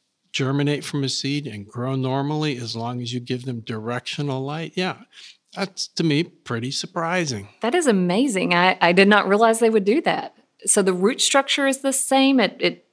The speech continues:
Speaker 2: doesn't just go in one direction, it fills out as a traditional root would?
Speaker 1: Yep.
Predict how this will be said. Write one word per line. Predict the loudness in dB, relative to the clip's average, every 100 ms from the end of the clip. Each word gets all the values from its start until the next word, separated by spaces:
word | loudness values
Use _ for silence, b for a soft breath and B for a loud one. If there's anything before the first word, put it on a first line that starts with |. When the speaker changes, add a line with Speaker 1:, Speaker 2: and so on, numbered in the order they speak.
| -2
Speaker 2:
doesn't | 2 2 0 -2
just | -4 -4 0
go | 2
in | 2
one | 0 2
direction, | 4 2 2 0
it | -2 _
fills | 0 2 4
out | 4 4 0 -4 _ _ _ -6
as | -4
a | 0
traditional | 0 2 2 2 2
root | -2 -2
would? | -2 -4 -8 _ _ _ _ _ _ _ _
Speaker 1:
Yep. | -2 -2 -4